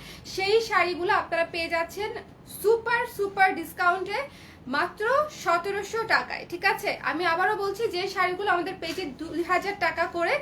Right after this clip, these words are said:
সেই শাড়িগুলো ঈদ উপলক্ষে সুপার সেলে, ধামাকা সেলে আপনারা পেয়ে যাচ্ছেন মাত্র সতেরোশো টাকায়। প্রথম যে শাড়িটা আমি দেখাচ্ছি, এটা হচ্ছে এটা। হাফ সিল্ক আর এন্ডির মিশেলে, এই যে দেখেন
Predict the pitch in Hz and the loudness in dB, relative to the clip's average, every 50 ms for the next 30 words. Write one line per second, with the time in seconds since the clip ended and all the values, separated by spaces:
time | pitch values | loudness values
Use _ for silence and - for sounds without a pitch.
0 | - - - - - - - - 359 359 381 403 381 427 381 381 403 370 392 415 | -4 -10 -16 -16 -16 -14 -10 -4 -2 0 0 0 2 2 2 2 2 0 0 0
1 | 453 - - - 339 349 392 403 381 403 403 392 427 427 - 453 480 - - - | 0 0 0 0 0 0 0 -2 -4 -4 -2 -2 -2 -2 -2 -4 -4 -4 -4 -4
2 | 370 392 381 415 403 - - - 415 403 415 427 427 - 330 311 320 359 370 403 | -6 -4 0 0 0 0 0 -2 0 0 0 0 0 -4 -4 -2 0 0 0 -2
3 | 415 - 415 415 415 381 - 359 370 370 359 339 349 359 349 349 349 - 466 440 | -4 -4 0 0 0 2 2 0 -2 -2 -2 -4 -2 0 0 0 0 -2 -4 -2
4 | 370 330 302 - - 359 427 554 605 605 - - - - - - - - - - | 0 -2 -2 -2 -2 0 0 0 0 0 -6 -16 -20 -20 -20 -20 -20 -20 -20 -20
5 | - - - - - - - - - - - - - - - - - - - - | -20 -20 -20 -20 -20 -20 -20 -20 -20 -20 -20 -20 -20 -20 -20 -20 -20 -20 -20 -20
6 | - - - - - - 359 381 392 415 427 427 - 440 - 370 311 302 294 277 | -20 -18 -16 -6 2 4 4 4 4 2 0 0 0 -2 -2 -2 -2 0 -2 -2
7 | 277 311 339 370 440 466 466 466 466 427 440 370 370 440 466 466 427 339 - 381 | -2 -4 -4 -2 0 0 0 0 0 2 2 2 2 2 0 -2 0 -2 -2 0
8 | 392 427 427 - 494 508 466 415 415 - - 427 339 311 - 240 - - - - | -2 -4 -2 -2 -2 -2 -2 -2 -6 -6 -6 -6 -6 -6 -6 -8 -10 -10 -14 -20
9 | - - - - - - - - - - - - - - - - - - - - | -20 -20 -20 -20 -20 -20 -20 -20 -20 -20 -20 -20 -20 -20 -20 -20 -20 -20 -20 -20
10 | - - - - 339 359 359 - - 453 466 440 466 508 466 415 403 403 403 440 | -20 -12 -2 0 2 2 2 0 -2 -2 -2 0 0 0 0 0 -2 -2 -2 -2
11 | 440 427 392 392 370 392 415 415 403 494 523 381 349 330 349 349 330 320 339 - | -2 -2 -2 -4 -6 -6 -4 -4 -2 -2 -2 -2 -2 -4 -4 -4 -4 -4 -4 -2
12 | 381 440 | -4 -4